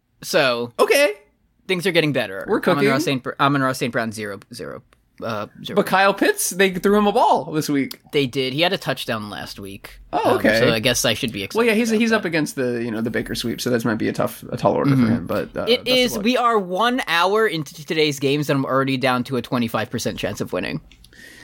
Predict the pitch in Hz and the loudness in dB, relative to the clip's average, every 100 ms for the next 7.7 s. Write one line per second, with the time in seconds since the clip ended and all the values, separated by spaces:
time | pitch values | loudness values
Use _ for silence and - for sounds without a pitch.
0 | - 151 151 147 143 139 104 151 208 233 | -6 0 2 4 2 2 -2 -2 0 2
1 | 277 359 330 233 156 170 165 208 233 254 | 2 0 -2 -8 -12 -12 -4 -4 0 2
2 | 262 254 185 170 156 143 139 131 131 123 | 2 0 -6 2 4 4 4 4 4 2
3 | 120 135 113 113 - - 127 135 143 131 | 2 2 2 -2 -6 -10 -2 4 4 2
4 | - 147 135 123 107 113 127 123 117 107 | 0 0 0 0 -2 0 2 2 2 0
5 | 117 127 107 104 120 - 123 107 76 69 | 0 2 0 -2 -4 -4 -4 -4 -4 -2
6 | 123 - 165 151 151 156 151 127 127 110 | 0 2 2 4 4 4 4 4 2 0
7 | 113 104 - 76 71 - 233 | -4 -6 -6 -8 -8 -10 -12